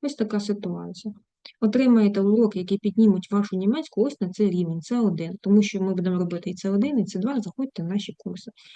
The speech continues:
До зустрічі, мої хороші, з вас лайк і підписка.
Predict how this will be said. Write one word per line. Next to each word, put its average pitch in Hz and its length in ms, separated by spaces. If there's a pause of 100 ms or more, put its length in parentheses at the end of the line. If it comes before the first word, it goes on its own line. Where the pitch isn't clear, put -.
(160)
До 190 60
зустрічі, 190 420
мої 170 300
хороші, 262 400
з 175 40
вас 175 280
лайк 285 220 (140)
і 247 80
підписка. 196 500